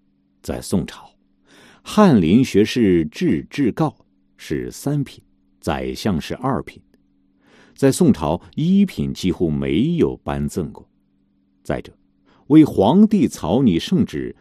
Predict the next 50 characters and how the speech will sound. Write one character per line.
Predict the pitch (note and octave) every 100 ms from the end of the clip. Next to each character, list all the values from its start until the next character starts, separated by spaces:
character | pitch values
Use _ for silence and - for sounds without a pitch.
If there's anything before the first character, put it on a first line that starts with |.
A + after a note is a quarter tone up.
| _ _
就 | F2+ D#2
是 | - C#2+
苏 | F#2+
东 | E2 F2
坡 | D#2 E2 D#2
得 | D2 D2+
以 | D2
亲 | C2+ - C#3+ D3+
密 | D3+
接 | E2+ G#2+ G2
近 | F#2+ D2
儿 | B1+ D#2 A2
童 | - D#2+
皇 | - C#2+ C2+ E2+
帝 | F2+ C2+
和 | -
太 | - D#2+
后。 | A#1+ E2 - _ _ _ _ _ _ _ _ _ _ _
这 | A#3+ G3
项 | A2 B2 G2
任 | G#2
命 | E2 D#2 A#1+ _
是 | - F2
由 | D#2
宫 | D#2+ E3 F3
廷 | - D2 D#2+
亲 | - - F#3
自 | F#3 C3
派 | - G#2+
人 | C#2+ D2+ D#2
送 | - F#2+
到 | C2+ B1+
苏 | - D#2+
东 | C#2+ C2
坡 | - C#2
家 | A#1+ C#2+ C2 B1
中 | - -
的。 | _ _ _ _ _
同 | - E2+
时 | - C#2+ C#2+ _ _ _ _
颁 | G2+ F#2
赠 | F2+ F2 B1+
官 | - A#2+ B2+
衣 | A#2+
一 | A2+ A2 C#2 C#2+
件、 | - C#2+ - _ _ _
金 | - E3 E3
带 | E3 E3
一 | D2+ F2
条、 | - D2 C#2+